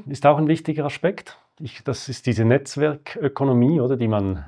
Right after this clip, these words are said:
eigentlich aus der Softwarewelt kennt, aber jetzt auch Flixbus beispielsweise, ähm, so erfolgreich macht. Und da sehen wir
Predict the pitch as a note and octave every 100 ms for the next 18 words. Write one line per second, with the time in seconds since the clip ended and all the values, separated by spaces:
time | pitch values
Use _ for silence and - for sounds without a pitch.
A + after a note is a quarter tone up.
0 | - - A2+ A2 G2+ G#2 - G#2 C#3 C#3+
1 | D3 C#3 B2+ _ _ _ _ _ _ _
2 | _ A#2+ C3 B2 - B2 E3 E3+ C3 A2+
3 | G#2+ G2+ B2+ G2+ G2 - _ C3+ C#3+ -
4 | D3+ - C3+ - C3 B2+ B2+ C3 B2+ C3+
5 | C3+ C#3 A#2+ A#2+ A2+ B2 A#2 B2 A#2+ A#2
6 | A2 A#2+ - - - _ - - - -
7 | - _ _ _ _ C#3+ B2 A#2 - -
8 | B2 C3+ - B2+ A#2 A2 G#2+